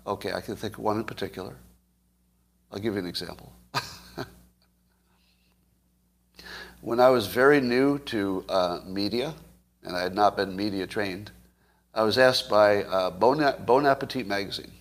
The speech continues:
a magazine about food, to do a little special thing in the back where they'd have some celebrity talking about their favorite restaurant or something.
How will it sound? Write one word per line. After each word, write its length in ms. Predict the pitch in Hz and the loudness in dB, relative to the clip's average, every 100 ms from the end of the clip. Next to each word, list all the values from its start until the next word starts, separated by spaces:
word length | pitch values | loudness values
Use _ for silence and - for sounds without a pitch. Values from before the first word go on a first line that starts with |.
| - | -20
a 40 | 92 | -12
magazine 420 | 95 98 101 90 | -8 -6 -8 -10
about 220 | 82 73 | -10 -10
food, 320 | - 120 98 - - _ _ _ _ _ - | -8 -6 -6 -12 -20 _ _ _ _ _ -2
to 580 | 127 120 113 113 107 113 | 2 6 6 4 0 -2
do 100 | 113 | 0
a 60 | 113 | 4
little 200 | 113 107 | 4 2
special 400 | - 113 - 104 | 2 0 0 -4
thing 520 | 113 104 104 98 - - | -2 -2 -4 -8 -12 -16
in 160 | - 95 | -12 -8
the 80 | 87 | -4
back 420 | 95 98 98 - | 0 0 0 -6
where 140 | 98 | -4
they'd 160 | 92 90 | -4 -4
have 160 | 90 | -4
some 180 | - 90 | -6 -4
celebrity 600 | - 92 92 90 90 90 | -6 -4 -6 -8 -10 -10
talking 320 | 85 92 87 | -6 -6 -6
about 220 | 85 90 90 | -8 -8 -8
their 120 | 90 | -12
favorite 320 | - 90 82 | -12 -12 -12
restaurant 400 | 87 - - 78 | -14 -14 -12 -12
or 40 | |
something. 300 | 82 - - | -12 -14 -16